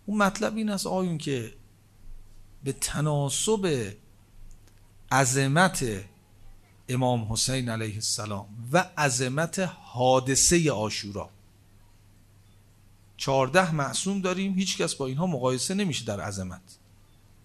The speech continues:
در صفات جلال و جمال و کمال کسی با این چهارده وجود مقدس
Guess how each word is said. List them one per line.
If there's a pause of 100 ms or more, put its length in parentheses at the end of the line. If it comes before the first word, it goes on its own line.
(320)
در
صفات
جلال
و
جمال
و
کمال
کسی
با
این
چهارده
وجود
مقدس